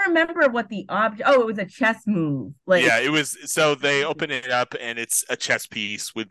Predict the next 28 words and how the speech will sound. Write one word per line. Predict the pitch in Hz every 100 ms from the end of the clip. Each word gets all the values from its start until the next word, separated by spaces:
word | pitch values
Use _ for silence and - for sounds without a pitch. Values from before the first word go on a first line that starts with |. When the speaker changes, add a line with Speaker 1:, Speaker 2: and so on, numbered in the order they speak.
| -
Speaker 2:
the | 107 98 98 -
m-, | 110 110 _
move, | 110 107 101 104 104 92 -
like, | 98 -
nu-, | 104 107 -
numeralized, | 107 110 104 98 95 95 95 104 101
however | 107 98 95
they | 101 101
do | - - 101
that | 98 98
Speaker 1:
Yeah, | -
Speaker 2:
in | -
Speaker 1:
like, | 160
no, | 175 175
Speaker 2:
the | 147
Speaker 1:
like, | 147 147 - -
Speaker 2:
yeah, | 110 92
yeah. | -
Speaker 1:
knight | 190 190
to | -
five | 156 - 170 156 160 156 - _ _
two | - 185 165
or | 151
whatever | 143 143 143 143
it |
is. | 143
Speaker 2:
Yeah. | 202 -
Speaker 1:
<laughs> | -